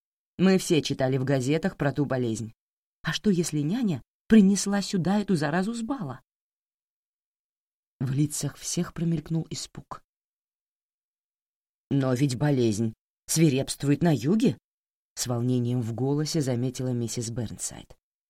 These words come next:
«А мы живём фактически в глуши». «Арчи ни разу в жизни не болел,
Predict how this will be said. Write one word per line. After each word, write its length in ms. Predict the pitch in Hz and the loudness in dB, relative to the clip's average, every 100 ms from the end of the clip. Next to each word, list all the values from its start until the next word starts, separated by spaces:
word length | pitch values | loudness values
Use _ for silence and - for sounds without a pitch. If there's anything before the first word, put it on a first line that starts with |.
| _ | _
«А 120 | 147 151 | 2 4
мы 120 | 151 | 6
живём 340 | 139 127 147 | 4 4 4
фактически 640 | 185 160 - 139 156 - 170 | 6 4 4 0 0 2 2
в 80 | |
глуши». 520 | 156 214 190 - 76 - _ _ _ _ _ _ _ _ _ _ _ _ - | 4 2 2 -2 -8 -12 _ _ _ _ _ _ _ _ _ _ _ _ -6
«Арчи 480 | 135 175 - - | -2 -2 -2 -2
ни 140 | 127 131 | -2 0
разу 280 | 131 131 139 | 0 0 0
в 80 | |
жизни 460 | 127 139 180 131 120 | 0 2 2 2 0
не 140 | 123 | 0
болел, 400 | 127 123 113 107 | -2 -2 -2 -4